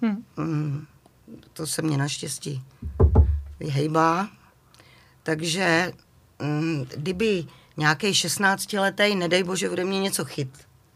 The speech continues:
Speaker 1: Kdo chodí nejvíc teda, <laughs> až to nezakecáme?
Speaker 2: A nejsilnější kategorie jsou chlapi od pětatřiceti do čtyřiceti.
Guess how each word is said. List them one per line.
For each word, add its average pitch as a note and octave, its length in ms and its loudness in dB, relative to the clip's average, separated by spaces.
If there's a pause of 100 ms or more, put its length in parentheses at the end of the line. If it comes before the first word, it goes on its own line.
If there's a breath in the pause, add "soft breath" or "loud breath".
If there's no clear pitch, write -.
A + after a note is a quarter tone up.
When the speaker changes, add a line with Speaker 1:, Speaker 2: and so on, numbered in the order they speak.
(760)
Speaker 1:
Kdo G#3 160 8
chodí A3+ 280 6
nejvíc G3+ 420 8
teda, G#3+ 180 10 (120)
<laughs> - 120 -6
až - 160 2
to - 100 -6
nezakecáme? F3+ 680 0 (540 soft breath)
Speaker 2:
A D#3 160 -2
nejsilnější G#3+ 1200 0
kategorie G#3 1000 0 (440 soft breath)
jsou - 240 -2
chlapi G3+ 480 0
od F3+ 240 -2
pětatřiceti G3 1120 -4
do E3 120 -2
čtyřiceti. D3 640 -8